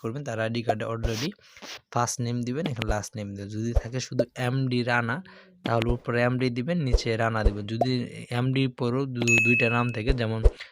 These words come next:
রহিম মিয়া, তাহলে এখানে রহিম দিবেন, নিচে মিয়া দিবেন, ঠিক আছে? যেমন আমি রহিম দিচ্ছি, রহিম, রহিম, এখানে দিচ্ছি মিয়া, ঠিক আছে? এখানে মিয়া দিচ্ছি, এমডি দিতে হবে না। এখানে বার্থ ডেট, তার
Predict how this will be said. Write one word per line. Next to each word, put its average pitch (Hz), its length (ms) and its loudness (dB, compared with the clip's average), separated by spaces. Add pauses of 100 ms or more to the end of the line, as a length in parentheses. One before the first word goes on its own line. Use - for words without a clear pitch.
(200)
রহিম 123 320 2
মিয়া, 110 180 0 (100)
তাহলে 113 300 -2
এখানে 123 240 -2
রহিম 123 220 0 (100)
দিবেন, 151 180 -2 (100)
নিচে 123 180 -4 (100)
মিয়া 110 180 0 (100)
দিবেন, 98 220 -6
ঠিক 131 140 -6
আছে? 165 120 -2 (800)
যেমন 113 340 -2
আমি 117 220 0 (1300)
রহিম 131 300 2 (120)
দিচ্ছি, 113 300 -2 (1300)
রহিম, 117 320 0 (1120)
রহিম, 123 480 -2
এখানে 120 340 -4
দিচ্ছি - 340 -6 (440)
মিয়া, 117 240 0 (120)
ঠিক 131 180 -2
আছে? - 200 -6
এখানে 113 280 -10
মিয়া 117 180 0
দিচ্ছি, 110 340 -6 (500)
এমডি 131 380 2
দিতে 120 180 0
হবে 110 260 -4
না। 139 80 -4
এখানে 123 280 -4
বার্থ 113 180 0
ডেট, 117 180 -2
তার 117 140 -2